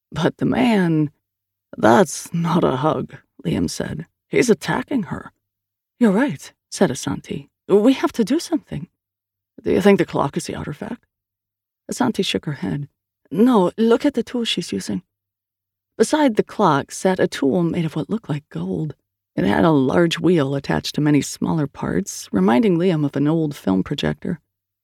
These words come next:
But there was no film here, just gears and an unearthly glow that pulsed slowly, like a heartbeat. Menchu sighed. "I hate artifacts," he said. "At least it doesn't look violent,"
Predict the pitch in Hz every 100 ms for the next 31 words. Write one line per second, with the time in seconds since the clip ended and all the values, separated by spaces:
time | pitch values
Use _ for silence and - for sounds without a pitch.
0 | _ - 185 262 233 196 139 131 180 160
1 | 139 - - 147 147 _ - 208 208 -
2 | 220 180 165 170 156 143 - 196 190 196
3 | - 147 139 - 185 143 147 135 - 202
4 | 170 - - - - 160 80 80 156 _
5 | _ _ - 170 151 - 185 - - 127
6 | - _ _ _ _ _ _ _ _ _
7 | _ _ _ 185 165 - 131 - - -
8 | 143 147 _ _ _ _ _ _ _ -
9 | 220 170 135 123 - 135 - - - -
10 | - - 98 113 - - - _ _ 175
11 | 143 - 135 151 - _ _ _ _ _
12 | _ 254 190 165 190 - - 156 170 143
13 | 156 - 151 262 190 330